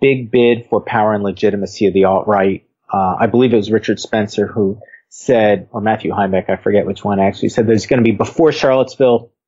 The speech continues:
and after Charlottesville, which was true, but not in the way that they hoped for.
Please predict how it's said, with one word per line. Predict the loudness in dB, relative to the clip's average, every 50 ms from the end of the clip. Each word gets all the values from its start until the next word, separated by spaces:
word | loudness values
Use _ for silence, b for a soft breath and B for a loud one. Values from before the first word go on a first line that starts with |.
| _ _ -14
and | -14 -10 -4
after | -2 -2 -2 -2 -4 -6
Charlottesville, | -4 -2 0 0 0 -2 -2 -6 -8 -8 -6 -6 -6 -8 -10 _ _ _ _ B B B B B B B B _
which | -2 0 2
was | 0 0 0 -2
true, | 0 2 4 4 4
but | 4 2 2
not | 2 0 0
in | -2
the | -4 -4
way | -2 -2
that | -2 -4 -8 -8
they | -10 -14 -10
hoped | -10 -10 -12 -12 _ _
for. | -12 -10 -10 -12 -18 _